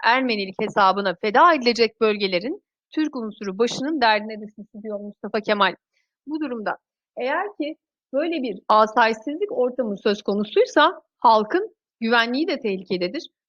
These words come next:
ve halk kendi kendini korumak, güvenliğini tehdit eden bu güçlerden kurtulabilmek için silahlı mücadeleye girişmektedir ki bunun için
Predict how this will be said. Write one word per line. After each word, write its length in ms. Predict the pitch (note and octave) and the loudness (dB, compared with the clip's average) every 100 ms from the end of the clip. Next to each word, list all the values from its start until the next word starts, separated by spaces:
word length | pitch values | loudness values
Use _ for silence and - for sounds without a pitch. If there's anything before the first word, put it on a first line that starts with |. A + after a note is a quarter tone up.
| - | -10
ve 160 | A3 - | -10 -6
halk 280 | B3+ D#4+ - | -6 -6 -6
kendi 260 | A3+ A#3+ G#4 | -8 -6 -8
kendini 420 | G#4 F4+ D#4 C#4 | -6 -4 -2 -4
korumak, 540 | C#4 A#3 F#3 G#3 - _ _ | -4 -4 0 0 -2 _ _
güvenliğini 540 | - A3+ A#3 A#3+ B3 C4+ | 0 4 4 2 0 2
tehdit 400 | C4+ A3+ A3 G#4+ | 4 4 4 2
eden 360 | D#4+ D4 C4+ | 4 4 4
bu 80 | D#4 | 2
güçlerden 640 | F4+ F4+ E4+ D#4 C#4+ C#4 | 2 2 4 6 4 2
kurtulabilmek 680 | C4+ C4 B3+ B3 A3+ A3 G#3 | 0 -8 -2 0 2 0 0
için 200 | - F#4+ | -2 -8
silahlı 440 | G#4+ D4+ D#4+ E4 E4 | -2 4 4 4 2
mücadeleye 640 | D#4 D#4 D4+ D4+ D#4 D4+ | 2 4 4 4 2 2
girişmektedir 800 | B3 A3+ - G#3+ G#3 A3+ F#4 F4+ | 2 -2 -2 -6 -4 -4 -4 -2
ki 220 | C4+ C#4 - _ - | -2 -2 -10 _ -6
bunun 220 | E4+ F4+ | -2 0
için 460 | C#4 - C#4 F4+ | -2 -4 -4 -4